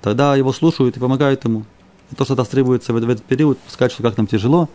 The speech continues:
понять, что и Шхине тяжело, и тогда вместе можно объединиться и тем самым, э, удостоиться Безрат Ашем,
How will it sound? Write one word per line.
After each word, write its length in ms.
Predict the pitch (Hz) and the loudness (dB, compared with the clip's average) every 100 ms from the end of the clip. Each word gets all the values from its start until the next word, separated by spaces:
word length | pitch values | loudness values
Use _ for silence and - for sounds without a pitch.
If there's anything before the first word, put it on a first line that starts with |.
| - - | -18 -8
понять, 320 | - 110 165 - | 0 4 2 0
что 160 | - | 0
и 100 | 110 | 0
Шхине 260 | - 131 165 | 0 -2 0
тяжело, 440 | 151 131 135 135 - - - - - | 0 0 -2 -2 -8 -20 -20 -20 -20
и 40 | - | -4
тогда 240 | 110 139 | 0 2
вместе 260 | 139 135 131 | 2 2 0
можно 240 | 123 120 | 0 0
объединиться 580 | 120 123 170 160 139 135 - - - - - - | 0 2 2 2 -2 -6 -10 -20 -20 -20 -12 -2
и 220 | 135 135 - | 0 -2 -6
тем 140 | 113 | -6
самым, 420 | - 131 117 117 110 - - - - - - | 0 2 2 0 -6 -20 -20 -20 -20 -16 -10
э, 140 | 98 | -6
удостоиться 680 | 104 95 131 123 - 107 98 - - - | -6 -4 -2 -2 -2 -6 -6 -14 -18 -8
Безрат 240 | 104 117 | -4 -4
Ашем, 340 | 113 120 120 | 0 0 0